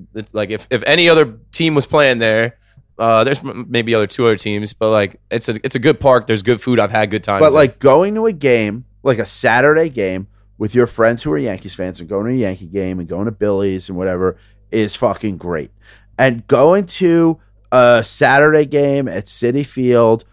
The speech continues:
Speaker 2: with your Met fans, friends and going to McFadden's or tailgating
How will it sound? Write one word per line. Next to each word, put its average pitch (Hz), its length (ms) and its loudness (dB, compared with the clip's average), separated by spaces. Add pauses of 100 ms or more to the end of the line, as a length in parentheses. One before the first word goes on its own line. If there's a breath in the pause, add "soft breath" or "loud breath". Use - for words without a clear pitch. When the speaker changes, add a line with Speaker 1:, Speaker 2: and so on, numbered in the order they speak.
(180)
Speaker 2:
with 113 140 -2
your 135 120 2
Met 131 240 0
fans, 113 420 -4
friends 107 480 -4 (260)
and 104 160 -6
going 120 280 4
to 135 60 0
McFadden's 123 960 0 (220)
or 117 200 2
tailgating 113 840 0